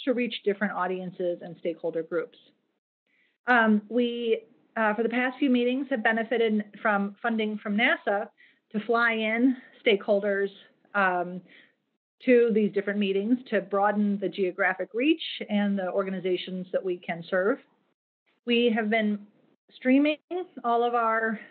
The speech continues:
meetings, um, the technology for the streaming. We've been testing different things, so, um, trying to fine tune what works the best. Um, these webinars, and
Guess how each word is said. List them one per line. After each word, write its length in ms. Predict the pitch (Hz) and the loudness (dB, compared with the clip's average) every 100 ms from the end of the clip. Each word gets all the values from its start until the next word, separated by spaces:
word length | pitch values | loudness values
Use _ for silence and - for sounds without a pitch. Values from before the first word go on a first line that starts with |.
| _ | _
meetings, 440 | 226 233 247 330 - _ _ _ _ _ | 0 2 2 0 -6 _ _ _ _ _
um, 380 | 220 214 202 196 190 - | 0 2 2 -2 -8 -2
the 220 | 202 190 | 2 2
technology 600 | 214 214 220 220 220 233 220 | 0 -4 -2 0 -2 -4 -4
for 120 | 214 | -2
the 100 | 202 | -2
streaming. 420 | 226 214 226 302 | -2 -2 0 -2
We've 140 | 208 196 | -2 -4
been 140 | 196 | -6
testing 300 | 208 208 208 | -6 -6 -4
different 200 | 196 196 | -4 -6
things, 300 | 196 208 294 - | -6 -6 -8 -4
so, 240 | - 180 - - - _ | -2 -2 -8 -20 -20 _
um, 360 | 190 185 185 180 - - | -2 -2 -2 -8 -14 -2
trying 240 | 220 202 | 0 2
to 260 | 190 185 165 | 2 -2 -2
fine 260 | 226 214 214 | 0 0 0
tune 240 | 233 226 | 0 -2
what 160 | 220 185 | 0 0
works 220 | 202 202 - | -2 -4 -4
the 60 | |
best. 320 | 196 226 320 - _ _ _ _ _ _ | 0 2 0 -8 _ _ _ _ _ _
Um, 260 | 233 208 202 | 2 4 4
these 180 | 220 220 | 2 0
webinars, 600 | 240 247 254 254 285 320 - | 0 2 2 2 0 -2 -4
and 200 | 277 269 | -2 -2